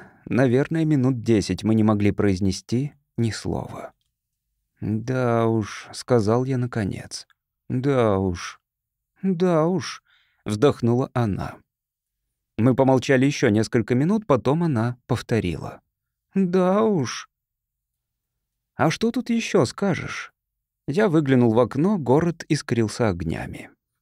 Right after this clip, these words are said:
Солнце выползало из-за горизонта, стояла мертвая тишина. Единственный звук, который ее нарушал, —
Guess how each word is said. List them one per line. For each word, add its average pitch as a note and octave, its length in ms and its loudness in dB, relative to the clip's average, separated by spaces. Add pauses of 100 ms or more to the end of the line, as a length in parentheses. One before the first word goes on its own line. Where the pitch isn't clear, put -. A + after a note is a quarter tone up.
Солнце A2+ 400 2
выползало A2 580 2
из-за F#2+ 240 2
горизонта, B2+ 640 0 (340)
стояла F#3 420 0
мертвая A#2 460 0
тишина. - 600 -8 (680)
Единственный D#3+ 720 2
звук, C3 340 0
который C3 380 2
ее B2+ 120 2
нарушал, — D3 540 0